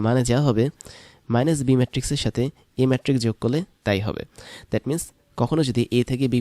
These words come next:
ম্যাট্রিক্স আমরা বাদ দিই, যে মানটা পাবো, এটা হচ্ছে ফার্স্ট প্রপার্টি, সেই একই মানটা আমরা পাবো যদি আমি মাইনাস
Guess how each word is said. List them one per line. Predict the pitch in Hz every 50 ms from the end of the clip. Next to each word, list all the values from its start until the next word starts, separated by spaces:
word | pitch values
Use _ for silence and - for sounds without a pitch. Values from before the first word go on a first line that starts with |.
| 113
ম্যাট্রিক্স | 113 110 - 123 117 - 123 120
আমরা | 123 127 107 107
বাদ | 101 98 - -
দিই, | 135 165 - - 135 123
যে | 120 110
মানটা | 104 104 107 - 123 - 107
পাবো, | 101 107 143 180 202 _ _ _ _ _ _ _ _ _ _ _ _ _ _ - - - - _ -
এটা | 117 - 113
হচ্ছে | 107 - 117 - _ _ _ -
ফার্স্ট | - 120 120 - - - -
প্রপার্টি, | 120 110 - 117 113 117 - 143 165 180 - _ - - - - - _ _ _ _ - -
সেই | - 151 - - -
একই | - - 170 180
মানটা | 170 165 151 156 143
আমরা | 143 139 139 123
পাবো | 107 104 131 165 175 _ _ - 117 110
যদি | 123 131 160 151 117
আমি | 101 113 135 160 _ _ - 104
মাইনাস | 104 107 117 123